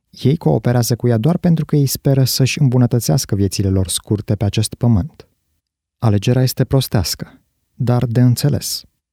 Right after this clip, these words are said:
Pur și simplu ne dorim ceea ce este cel mai bine pentru noi și familiile noastre. Totuși, consecințele, chiar și ale participării ocazionale la Babilon, sunt catastrofice. Cum se așteaptă Dumnezeu ca noi să răspundem nedreptăților Babilonului de astăzi?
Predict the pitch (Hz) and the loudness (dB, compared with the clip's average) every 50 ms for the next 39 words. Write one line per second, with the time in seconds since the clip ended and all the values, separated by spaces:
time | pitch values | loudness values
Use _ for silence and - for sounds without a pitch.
0 | _ _ _ _ _ _ _ _ _ _ _ - 185 - - 185 147 - 185 175 | _ _ _ _ _ _ _ _ _ _ _ -4 -2 0 0 0 0 2 0 0
1 | 143 - 165 160 156 139 143 139 143 143 135 - - 147 139 - - 139 - - | 2 4 4 4 4 4 2 2 2 2 2 2 0 -2 0 2 0 0 0 0
2 | - 135 - - - 170 170 160 160 156 143 117 110 117 120 117 104 - 110 104 | -2 -2 -2 0 0 2 2 4 4 2 2 0 0 2 2 2 2 0 0 0
3 | - 107 107 104 101 95 - - 127 - 110 104 107 107 101 104 101 101 98 98 | 2 2 2 2 2 0 0 -2 0 2 2 2 2 2 2 0 0 0 2 2
4 | 98 101 95 85 - - - - 147 156 - - _ _ _ _ _ _ _ _ | 2 2 2 0 -2 -4 -8 -8 -10 -12 -12 -14 _ _ _ _ _ _ _ _
5 | _ _ _ _ _ _ _ _ _ - 170 175 202 175 - - 170 156 - - | _ _ _ _ _ _ _ _ _ -2 0 2 0 -2 0 0 0 2 2 0
6 | 143 - - 104 98 - 107 101 101 107 113 - _ - 127 117 110 - - - | -2 0 0 0 0 0 0 0 0 -2 -4 -6 _ -4 -2 -2 -2 -4 -4 -2
7 | 123 117 120 - - 110 - 120 110 - 117 - 120 117 117 117 110 - 113 107 | -2 -2 -2 -2 -6 -6 -8 -6 -4 -4 -2 -2 0 0 2 0 0 0 0 0
8 | 104 117 110 120 131 127 107 90 87 87 82 87 85 101 98 101 101 104 107 117 | 2 2 2 4 4 2 2 2 0 -2 -2 -2 -2 0 2 2 2 2 2 0
9 | - _ _ _ _ _ _ _ - - - 143 135 - - 147 139 139 123 - | -4 _ _ _ _ _ _ _ -4 0 0 0 0 0 0 0 0 0 -2 0
10 | - - 110 - - 110 - - 110 - - _ _ _ _ _ _ _ _ _ | -2 -2 -2 -2 -6 -8 -8 -8 -10 -10 -12 _ _ _ _ _ _ _ _ _
11 | _ _ _ _ _ _ _ _ _ _ _ _ _ _ _ _ _ _ _ _ | _ _ _ _ _ _ _ _ _ _ _ _ _ _ _ _ _ _ _ _
12 | _ _ _ - 196 208 - - 185 - - - 175 - - 147 117 110 110 104 | _ _ _ 2 2 2 2 0 -2 -2 0 -4 -4 -2 -2 -2 0 2 2 2
13 | 101 92 98 113 107 - - 104 104 104 98 - 117 107 101 - - - 110 107 | 2 2 2 0 0 2 2 2 2 2 2 0 0 -2 -2 -2 -2 0 2 2
14 | 110 104 104 104 98 101 104 - - 117 120 - - 98 98 92 85 95 92 90 | 4 4 4 2 2 2 0 0 0 -2 -2 0 -2 -2 -4 -2 -2 -2 -2 -2
15 | 95 95 98 95 95 98 95 98 92 101 98 95 95 - - - 123 120 - - | 0 0 2 2 2 2 0 0 0 0 0 -2 -2 -4 -8 -10 -12 -12 -12 -14
16 | - - | -16 -20